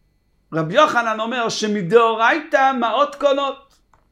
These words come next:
רק רבנן עקרו את הקניין, כי הם פחדו שלפעמים אדם משלם כסף לחנווני, והפירות יישארו בעלייה ואז יהיה שריפה, והחנווני לא ינסה להציל את זה. יגיד לו, "נשרפו חיתיך בעלייה", לכן באו רבנן ואמרו, "לא קונים רק במשיכה."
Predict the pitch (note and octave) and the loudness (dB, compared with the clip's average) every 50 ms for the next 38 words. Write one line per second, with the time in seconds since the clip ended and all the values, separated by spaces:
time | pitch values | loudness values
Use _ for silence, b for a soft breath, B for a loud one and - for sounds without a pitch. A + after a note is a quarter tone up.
0 | _ _ - D#3 D3+ - F#3+ G3+ F#3+ F#3 A3 A3 A#3 C#4 D4+ D#4 C#4+ C#4 - - | _ _ -10 -10 -6 2 2 4 4 4 2 2 4 4 4 4 4 2 0 0
1 | - - G#3+ A3+ C4 D#4+ F4 D#4 C4+ - A#3+ A3+ A3+ - A#3+ A3+ A3+ A3+ G#3 G3 | -4 -6 -4 -2 0 2 2 2 2 2 -2 -2 -2 -4 -4 -4 -2 0 0 -2
2 | G#3 A3+ D4+ - - _ _ _ b b b b b b b _ - A3 G#3+ G3 | -2 -4 -10 -16 -18 _ _ _ b b b b b b b _ -8 -6 -6 -4
3 | - G#3+ F#3+ F3+ G3+ G3 G3 C#4+ C#4 B3 A#3+ F#3 - A3+ G#3+ - G#3 A3+ C4 C#4 | -2 -2 2 2 2 2 2 -2 -4 -4 -6 -6 -4 -4 -2 -2 -2 -2 0 0
4 | B3+ A#3 G#3 B3+ C4 B3+ A3+ - B3 A#3+ B3 C4 A#3+ - B3+ B3 B3 B3+ A#3+ - | 0 2 2 2 2 2 0 0 0 0 0 -2 -2 0 0 0 0 -2 -4 -4
5 | B3 A3+ - A3+ A#3 G#3+ G3+ G#3 F#3+ F3 E3 E3 E3 - _ _ _ _ _ _ | -4 -2 0 0 0 0 -2 -4 -4 -4 -6 -8 -12 -16 _ _ _ _ _ _
6 | - E3+ A3+ A3+ A3+ A3+ B3+ C#4 C#4+ C4+ C4+ G#3 - - A#3 A3+ A#3 B3+ C4+ C4 | -4 -2 0 0 2 2 2 2 0 0 -2 -2 2 2 4 4 2 2 2 4
7 | B3+ A#3+ A#3+ A#3+ B3+ C4 C4 A#3+ A#3+ B3 A3 F#3+ A3+ C4 A#3+ A#3+ - A#3 A#3 - | 4 4 4 4 0 -2 -2 0 -2 -4 -4 -4 -4 -4 -4 -4 -4 -4 -4 -2
8 | G3 F#3+ F#3+ G#3+ - A3 A#3 A3+ B3 C4 D4 C#4+ C4+ C#4+ D4+ D4+ D#4 D#4 D4+ D4+ | -2 -2 -2 -2 -2 -2 -2 -2 -2 -2 -2 0 2 4 4 4 4 2 2 2
9 | D#4 D4+ C#4+ - C4+ D4+ D4+ C#4+ A#3 F#3 F#3+ F3+ - - _ B B B B B | 2 2 0 0 -2 -2 -2 -4 -4 -6 -10 -12 -14 -16 _ B B B B B
10 | B B B G3+ G#3 G#3 D#4 D#4 D4+ D4 C4+ B3 - C4+ B3 - C#4+ C#4+ B3+ B3+ | B B B 2 4 6 6 6 6 6 4 0 0 0 0 0 -2 -4 -4 -2
11 | B3+ C#4+ C4+ - C4+ C4+ C4 C4 C4 B3+ B3+ B3 A#3 A3+ G#3+ - - B3+ C4+ B3 | -2 -2 0 2 2 4 6 6 6 6 4 2 2 2 2 2 2 0 0 4
12 | A3+ C4 C4+ C4+ B3+ B3+ B3 B3+ B3+ C4+ C4+ C4 B3+ B3 B3 A#3+ C4 C#4 C4+ C4+ | 4 6 6 6 6 6 4 4 2 2 2 4 4 2 2 2 0 -4 -4 -4
13 | C4+ B3 B3+ C4 B3+ - C4+ C4+ C4+ C4 B3 A#3 B3 C#4+ C#4+ - A#3+ B3 C#4+ C#4 | 0 4 4 4 4 6 4 4 4 2 2 4 4 4 4 2 -4 -6 -6 -4
14 | C4+ B3 - - C4 A#3+ - G#3 F#3+ | -6 -6 -6 -8 -10 -10 -10 -10 -10